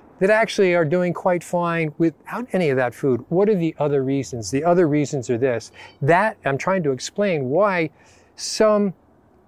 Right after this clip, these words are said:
men and women have posted and have called me, asked me saying, "You know, I, I've, I'm now on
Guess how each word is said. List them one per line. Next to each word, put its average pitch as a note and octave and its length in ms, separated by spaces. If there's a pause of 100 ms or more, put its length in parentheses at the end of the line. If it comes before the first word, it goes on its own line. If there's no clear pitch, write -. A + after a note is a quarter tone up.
(280)
men D3+ 260
and A3 140
women E3 500 (360)
have G3+ 180
posted G#3+ 480
and C3+ 140
have C3 160
called F#3+ 300
me, F3 360 (400)
asked F#3+ 320
me G3+ 140
saying, E3+ 340
"You E3+ 60
know, F#3 100
I, D#3+ 360
I've, C3+ 200 (220)
I'm E3 100
now D3+ 240
on C#3 400